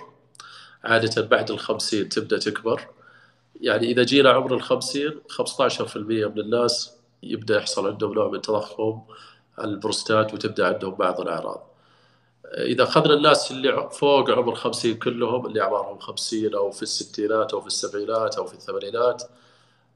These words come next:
راح نحصل إن بشكل عام نص هؤلاء عندهم تضخم في البروستات وعندهم أعراض، آه، تبول.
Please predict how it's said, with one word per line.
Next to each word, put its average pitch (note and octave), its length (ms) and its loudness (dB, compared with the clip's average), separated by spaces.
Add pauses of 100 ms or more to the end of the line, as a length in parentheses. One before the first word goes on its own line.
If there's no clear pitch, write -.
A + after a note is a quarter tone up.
(160)
راح - 140 0
نحصل C3 540 0
إن A2+ 120 2
بشكل A#2+ 360 0
عام B2 340 2 (180)
نص - 520 -2
هؤلاء A2+ 840 0 (100)
عندهم A2+ 240 -2
تضخم A2 400 -2
في - 100 -14
البروستات A#2 760 0 (280)
وعندهم A2+ 800 -2
أعراض، G#2+ 720 -2
آه، F#2+ 460 -8
تبول. F2+ 420 -6